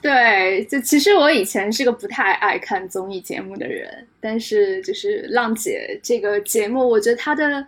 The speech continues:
公共议题性实在是太强，作为一个媒体人，我会觉得就我不得不看，<laughs> 所以确实是我就是真的是每期一出我就开始看的一档综艺节目。我其实会觉得，就是在我们聊，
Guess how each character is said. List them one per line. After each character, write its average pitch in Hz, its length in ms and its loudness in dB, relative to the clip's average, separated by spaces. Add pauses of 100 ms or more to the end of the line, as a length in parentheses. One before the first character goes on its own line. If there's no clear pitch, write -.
(120)
公 403 180 4
共 392 160 4
议 339 180 4
题 - 220 -8
性 262 300 2
实 220 140 -2
在 240 120 2
是 285 160 -2
太 330 280 -2
强， - 440 -6
作 277 180 -2
为 208 40 2
一 208 40 2
个 240 80 -2
媒 214 180 -2
体 226 160 -4
人， 190 180 0
我 - 100 -4
会 240 160 2
觉 202 200 -2
得 220 40 0
就 240 140 -4
我 190 100 -4
不 294 160 -2
得 180 200 0
不 - 80 -12 (100)
看， - 400 -6 (400)
<laughs> - 460 0
所 240 280 0
以 233 160 2
确 277 240 2
实 240 240 2
是 233 220 2
我 139 640 -4 (140)
就 214 100 -8
是 214 140 -8
真 240 180 2
的 240 80 2
是 233 140 -2
每 - 240 -4
期 - 280 0
一 240 180 -4
出 240 380 0
我 220 140 0
就 202 140 -4
开 220 120 0
始 202 80 -4
看 208 300 -2
的 180 60 -6
一 185 100 -2
档 - 380 -8 (400)
综 208 200 -8
艺 208 140 -8
节 - 340 -12
目。 226 300 -14 (240)
我 254 100 4
其 277 220 0
实 381 60 0 (120)
会 440 220 4
觉 233 300 -2
得， 254 280 2
就 262 140 -4
是 277 80 -2
在 294 240 2
我 196 60 -2
们 208 200 -8
聊， 190 480 -2